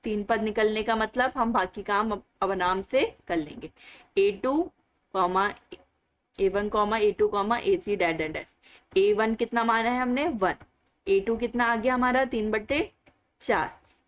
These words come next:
ए थ्री हमारा कितना आ गया, नौ बट्टे सोलह। तो यहाँ से हम, हम क्या निकालेंगे, बताइए क्या निकालेंगे, सार्व अंतर। सार्व अंतर कैसे निकालते हैं, चेक करेंगे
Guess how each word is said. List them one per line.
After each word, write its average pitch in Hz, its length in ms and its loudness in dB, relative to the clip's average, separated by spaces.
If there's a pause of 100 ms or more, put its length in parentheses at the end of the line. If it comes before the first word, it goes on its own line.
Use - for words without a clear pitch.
ए 208 160 4
थ्री 233 180 -2
हमारा 233 320 2
कितना 240 280 -2
आ 240 100 2
गया, 262 220 0
नौ 190 220 0
बट्टे 190 440 -2
सोलह। 165 340 -4 (500)
तो 214 40 -2
यहाँ 196 240 0
से 254 140 -4
हम, 240 160 2
हम 233 120 0
क्या 220 200 0
निकालेंगे, 226 580 2
बताइए 202 380 -2
क्या 220 160 -2
निकालेंगे, 226 580 -2
सार्व 214 480 -2
अंतर। 170 560 -8 (1300)
सार्व 214 280 0
अंतर 233 280 0
कैसे 240 260 -2
निकालते 233 460 0
हैं, 254 180 -4 (180)
चेक 202 220 -2
करेंगे 220 480 2